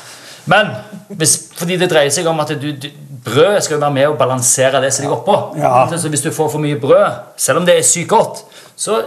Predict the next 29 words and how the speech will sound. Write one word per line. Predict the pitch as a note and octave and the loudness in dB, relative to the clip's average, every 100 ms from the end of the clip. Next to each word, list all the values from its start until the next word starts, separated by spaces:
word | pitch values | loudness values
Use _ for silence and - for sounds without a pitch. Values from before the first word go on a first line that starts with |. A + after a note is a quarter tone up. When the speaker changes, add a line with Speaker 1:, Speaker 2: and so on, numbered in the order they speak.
| - | -6
Speaker 1:
kan | - G#3 | -8 -4
det | |
jo | G#3 | 0
være | F3 F3 | 2 0
at | D#3+ | 0
det | E3 | 0
er | |
for | - D#3+ D3+ D3+ | 0 -2 -2 0
overdøvende | D3 D3 D#3+ D#3 D3 D3+ | 2 4 4 4 4 2
overfor | C3+ C#3+ C#3 | 2 2 2
det | C3+ B2+ | 2 2
som | C3 | -2
ligger | B2 B2 A2+ | -2 0 -2
oppå. | - A#2+ - - - - - | 0 -2 -2 -6 -20 -10 -6
Speaker 2:
Ja. | - | -4
Speaker 1:
Og | - | -2
da | C3+ G#3+ | 2 4
er | |
det | F#3 | 4
jo | F3 | 2
sånn | E3 | 0
sett | D3 | -2
ikke | C3 A#2+ | 0 -2
vits. | A#2+ G#2+ - - - | -2 -2 -2 -2 -6
Speaker 2:
Nei. | - - - _ - - | -4 -4 -6 _ -16 -2
Speaker 1:
Det | F#3+ | 2
er | |
en | F#3+ | 2
balanse. | F#3 D3+ - A#2+ | 2 0 0 -2